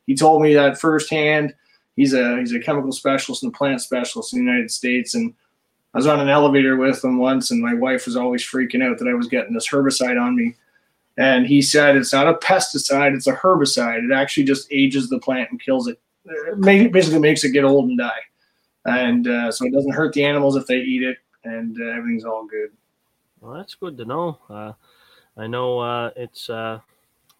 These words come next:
Speaker 2: it's, it's a question that's, uh, a hot button topic most times when we talk, uh, spraying and herbicides and pesticides and such. And, uh, to, to hear that, uh, it's, uh, it's a bit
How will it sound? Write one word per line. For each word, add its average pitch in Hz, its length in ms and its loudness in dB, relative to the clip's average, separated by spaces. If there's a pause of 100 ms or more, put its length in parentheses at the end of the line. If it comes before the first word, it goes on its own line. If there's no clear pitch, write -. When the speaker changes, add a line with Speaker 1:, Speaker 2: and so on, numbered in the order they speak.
(280)
Speaker 2:
it's, - 320 -16 (520)
it's 139 200 -10
a - 40 -20
question 165 440 -8
that's, 143 340 -8
uh, 120 240 -6
a 117 80 -10
hot 131 300 -6
button 120 260 -8
topic 127 560 -8
most 113 340 -12
times 110 360 -14
when 107 120 -16
we 107 120 -16
talk, 107 340 -16 (160)
uh, 104 240 -16
spraying 110 640 -12
and 104 100 -14
herbicides 110 760 -14
and 104 120 -20
pesticides 110 800 -16
and 107 100 -20
such. - 460 -20
And, 98 260 -20
uh, 101 200 -20 (480)
to, 113 180 -12 (100)
to 120 120 -10
hear 135 240 -8
that, 127 320 -4 (120)
uh, 113 280 -8 (580)
it's, - 320 -16
uh, 110 300 -10
it's - 160 -18
a 127 40 -14
bit 127 220 -10